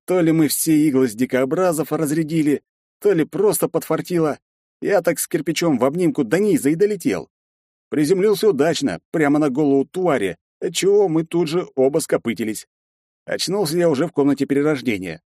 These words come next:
В логах вижу прибавку в пять уровней и достижения. Камикадзе первой степени. По нему выходит, что если у меня меньше двадцати процентов Х П остаётся,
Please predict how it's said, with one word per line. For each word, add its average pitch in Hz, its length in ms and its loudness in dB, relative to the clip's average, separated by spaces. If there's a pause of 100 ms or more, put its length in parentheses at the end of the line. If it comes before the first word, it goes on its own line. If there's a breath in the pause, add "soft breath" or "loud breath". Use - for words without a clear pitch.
(100)
В - 80 -10
логах 123 380 0
вижу 139 300 0
прибавку 120 440 -2
в - 60 -12
пять 127 280 0
уровней 151 360 0
и 143 160 -2
достижения. 147 680 -4 (400)
Камикадзе 160 600 0
первой 165 300 -2
степени. 92 540 -6 (600)
По 131 60 -2
нему 220 240 0
выходит, 175 560 0 (280)
что - 180 -2
если 202 280 0
у 127 60 4
меня 143 400 2
меньше 131 420 -2
двадцати 131 380 -4
процентов 131 460 -2
Х 147 140 -2
П 214 180 0
остаётся, 113 600 -2